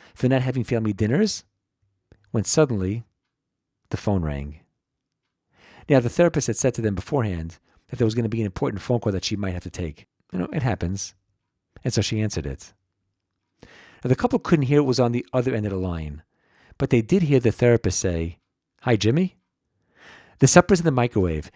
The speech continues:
Just take it, and I'll be home in about two hours. And make sure you have your homework done when I get back." Now, after she hung up and turned back to the couple, she tried to reorient herself, asking them,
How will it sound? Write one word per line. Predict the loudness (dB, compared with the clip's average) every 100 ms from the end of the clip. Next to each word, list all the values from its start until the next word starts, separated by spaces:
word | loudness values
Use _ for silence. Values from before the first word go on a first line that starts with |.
| -6
Just | -4 -2
take | -2 -2 0
it, | -2
and | -2
I'll | -2
be | -2
home | -2
in | 0
about | -2 -2
two | 0 0
hours. | -2 -4 -8 -10 _ _ _ _ -6
And | 0
make | 0 0
sure | 0
you | 0
have | 0 -2
your |
homework | -2 -2 -4
done | -4
when | -4
I | -6
get | -6
back." | -8 -10 -14 _ _ _ _ _ _ _ _ _ _ _ _ _ _ _ _ -4
Now, | 0
after | 0 0
she | 0
hung | 0 0
up | -2 -4 -12 _ _ _ -8
and | -4
turned | 0 0
back | 0 -2
to |
the | -6
couple, | -4 -4 -2 -4 -6 _ -20 -10
she | -8
tried | -2 0 2
to | 2 2
reorient | 2 2 0 -2 -4
herself, | -8 -6 -8 -10 -20 _ _ _ _ _ -6
asking | -4 -4 -4 -6
them, | -4 -4 -8